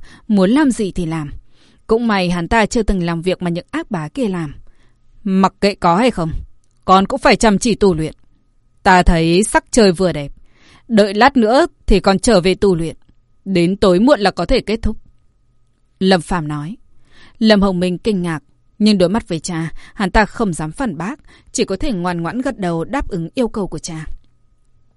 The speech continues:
Ban ngày tu luyện, ban đêm tạo người, kế hoạch sống tốt biết bao. Sao đứa nhỏ này lại không hiểu chứ?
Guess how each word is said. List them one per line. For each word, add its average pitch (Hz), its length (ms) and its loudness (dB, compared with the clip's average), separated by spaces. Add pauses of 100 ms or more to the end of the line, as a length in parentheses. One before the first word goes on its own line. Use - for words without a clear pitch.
(500)
Ban 190 320 2
ngày 175 280 -4
tu 185 160 0
luyện, 170 240 -4 (380)
ban 196 320 2
đêm 175 200 -4
tạo - 240 -6
người, 170 340 -6 (460)
kế 175 160 2
hoạch 262 220 -4
sống 175 360 -8
tốt 302 180 -10
biết 285 180 -8
bao. 165 220 -8 (540)
Sao - 180 0
đứa 190 100 2
nhỏ 233 200 0
này 175 240 -4
lại 180 100 -4
không 226 160 -2
hiểu 190 220 -2
chứ? 233 180 -12